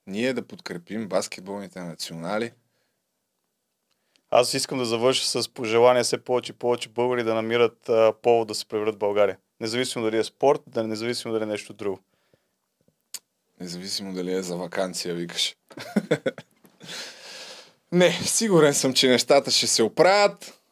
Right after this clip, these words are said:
Speaker 1: с, с, а, млади и способни хора като Марто и Веню. Аз съм оптимист за нашето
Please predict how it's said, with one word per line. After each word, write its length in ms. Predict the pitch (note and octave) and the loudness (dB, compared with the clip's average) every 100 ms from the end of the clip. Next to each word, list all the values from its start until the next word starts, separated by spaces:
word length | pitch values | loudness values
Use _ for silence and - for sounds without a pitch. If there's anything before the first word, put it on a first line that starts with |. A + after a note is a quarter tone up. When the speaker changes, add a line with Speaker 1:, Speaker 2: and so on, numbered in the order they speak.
| _ | _
Speaker 1:
с, 520 | - - - - A2 | -18 -16 -6 -4 -4
с, 200 | - - | -2 0
а, 300 | G#2+ G2+ F2 | 2 2 -2
млади 760 | G2 A#2 C3 C3+ C#3 C3+ C3 - | -2 2 4 4 2 2 0 -6
и 260 | A#2 A2 G2+ | -8 -6 -6
способни 560 | - G#2+ - C3 A#2 A2 | -8 -8 0 0 0 -4
хора 340 | A#2+ A#2+ A2 | 2 4 4
като 220 | - - | -2 -6
Марто 400 | A2 A2 G#2+ G#2 | -2 0 -2 -6
и 60 | G2+ | -2
Веню. 380 | A2+ C3 C3+ C3+ _ _ _ _ _ _ - | 0 2 0 -4 _ _ _ _ _ _ -12
Аз 220 | - F3 | -6 -2
съм 260 | - E3 D#3 | -2 -2 -4
оптимист 560 | C#3 D#3+ D#3+ F3+ - _ _ E3+ G3+ F3+ _ - | -2 -2 2 2 0 _ _ -12 -12 -14 _ -14
за 220 | C3 C3 | -4 0
нашето 580 | B2+ C#3 - B2 B2 | 2 0 -2 -8 -10